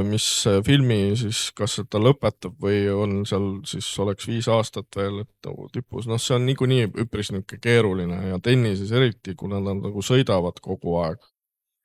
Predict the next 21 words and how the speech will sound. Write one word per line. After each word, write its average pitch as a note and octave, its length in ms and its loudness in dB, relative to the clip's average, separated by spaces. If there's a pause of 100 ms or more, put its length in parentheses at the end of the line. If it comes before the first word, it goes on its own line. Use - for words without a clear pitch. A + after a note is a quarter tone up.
(120)
Et, - 460 -6
ähm, G#2 880 -6
noh, G#2 280 -4
m-, G2 200 -4 (160)
ma B2 400 4
arvan, A2+ 300 6
et A2 140 -4
mingis C3+ 440 4
mõttes, G#2 540 -6 (1160)
noh, G#2 200 -4
selles C3+ 360 6
osas G#2 320 -2
võib-olla G#2+ 320 -2
nagu G2+ 240 -4
vedas, B2 360 4
et F#2 120 -8
see A2+ 140 -2
oli G#2+ 180 -4
nagu F#2+ 200 -4
optimaalne, A2+ 640 4
et, - 240 -20